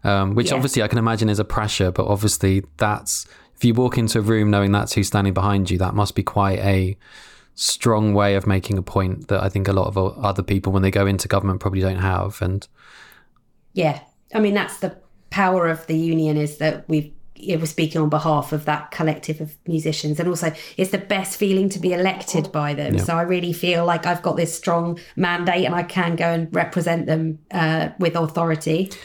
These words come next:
Speaker 1: So what can people do to join the union, and what can music fans do to support some of these campaigns you're doing?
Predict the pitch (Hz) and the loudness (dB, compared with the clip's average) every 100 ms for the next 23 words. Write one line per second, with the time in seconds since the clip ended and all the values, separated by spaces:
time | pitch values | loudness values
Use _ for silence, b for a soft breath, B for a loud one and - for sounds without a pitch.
0 | B - 139 139 135 143 156 - 160 147 | B -2 2 2 2 2 2 0 0 2
1 | 147 147 135 131 123 120 127 117 - 120 | 2 2 2 4 4 4 2 0 0 2
2 | 120 113 110 107 107 107 107 107 110 - | 4 4 4 4 4 4 4 4 2 0
3 | 113 104 104 117 113 117 - 104 101 98 | 0 2 4 4 2 -2 0 0 2 2
4 | 107 101 95 - - 107 - 107 98 98 | 2 2 0 0 2 2 2 0 2 2
5 | 101 104 95 101 101 98 98 107 104 107 | 2 0 0 2 2 2 0 0 0 -2
6 | 107 | -4